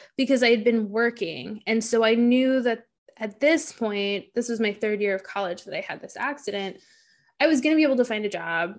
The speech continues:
and it was gonna pay what I needed it to pay. And I was gonna be flexible. So it was a matter of, "What do I need to try that I haven't tried yet?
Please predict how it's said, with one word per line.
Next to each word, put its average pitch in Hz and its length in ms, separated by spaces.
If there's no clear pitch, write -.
and 214 120
it 202 80
was 226 140
gonna 269 220
pay 196 680
what 202 280
I 202 80
needed 202 340
it 175 120
to 180 120
pay. 165 580
And 196 160
I 196 100
was 208 200
gonna 220 140
be 208 120
flexible. - 640
So 226 240
it 175 120
was 233 180
a 233 40
matter 220 360
of, 196 160
"What 233 140
do 302 120
I 294 80
need 254 200
to 233 80
try 185 540
that 185 120
I 185 40
haven't 185 320
tried 180 300
yet? 233 480